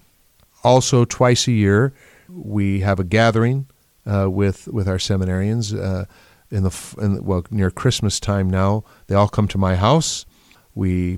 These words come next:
pray together, uh, and then we share a meal together, and then we just sit and talk. We have conversation. Uh, and I normally, I give them a little message, a little fervorino, we call it, what's on my heart and mind at that time. And then I just open the floor for questions, and I just let them ask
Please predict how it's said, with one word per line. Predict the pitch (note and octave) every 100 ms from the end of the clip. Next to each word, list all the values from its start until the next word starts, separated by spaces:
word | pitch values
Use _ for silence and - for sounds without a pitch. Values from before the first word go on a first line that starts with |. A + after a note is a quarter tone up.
| -
pray | - A2
together, | A2+ A#2+ A#2 D3+ D#3 _ _ _ _ _ _ -
uh, | G2 F#2 F2+ F2+ -
and | F#2+ F2
then | F2+ F#2
we | F2+
share | - G2 F#2
a |
meal | G2+ B2 C3+
together, | - B2+ B2+ C#3 D#3+ - _ _ _ _ _ _ -
and | C#3+
then | F3+
we | F3
just | D#3+ -
sit | - E3
and | A#2+ A#2
talk. | - C#3 G2 G#2
We |
have | G#2
conversation. | - G#2+ G#2 - G#2+ F#2+ F2 F2 _ _ _ _ -
Uh, | G2 F#2+ F2+ F2 -
and | G2 F#2 F2+ - G2+ G2 E2 -
I | A#2
normally, | A2 A#2 B2 A#2+
I |
give | G#2+ A#2
them | A2
a | G#2
little | A2 G#2+ G#2
message, | G2+ G2+ G2 B2 A2
a |
little | G2 G2+
fervorino, | - G#2 G2 F#2+ G2+ G#2 G#2
we | G#2 G2+
call | A2 G#2+ A2+
it, | B2 - _ _ -
what's | G2+ -
on | G2
my | G2 G2
heart | G2 G2
and | G#2
mind | G2+ G2+ G2
at | G2+
that | G2
time. | - G#2 G#2+
And | D#3+
then |
I | G3+
just | G3 -
open | D#3+ C#3+
the | C3
floor | C3+ C3
for | -
questions, | - A#2+ A2+ - - -
and | A2
I |
just | A2+ -
let | B2+
them | B2+ A#2+
ask | A#2 A2+ -